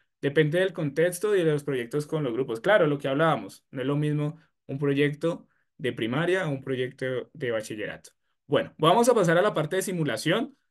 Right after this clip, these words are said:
Vamos a mostrarles entonces el software Tinkercad para de pronto las personas que no lo conocen y los que sí, pues igual les voy a explicar un poco también qué cosas podemos realizar desde allí. Entonces acá tengo un sensor,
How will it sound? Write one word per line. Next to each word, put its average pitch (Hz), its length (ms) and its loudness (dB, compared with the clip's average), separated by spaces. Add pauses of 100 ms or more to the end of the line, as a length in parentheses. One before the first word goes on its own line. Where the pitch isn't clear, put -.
(100)
Vamos - 280 0
a 170 60 2
mostrarles 202 240 -2
entonces 165 560 -2
el 151 140 -2
software 151 380 0
Tinkercad 202 640 -2 (320)
para 147 180 2
de 147 80 4
pronto 147 220 0
las 180 160 0
personas 147 380 -4
que 165 100 -4
no 143 100 -2
lo 147 140 0
conocen 160 640 -2 (400)
y 147 120 0
los 151 180 4
que 143 140 2
sí, 196 180 -2
pues 185 180 0
igual 135 240 2
les 151 100 0
voy 156 160 2
a 156 60 0
explicar 135 440 -6
un 135 100 -4
poco 139 240 -2
también 120 560 -6 (460)
qué 135 120 -2
cosas 139 300 -2
podemos 113 340 -4
realizar 110 420 -6
desde 107 240 -8
allí. - 240 -14 (880)
Entonces 147 180 2
acá 143 140 2
tengo 175 500 0 (240)
un 175 680 -4
sensor, 175 760 -2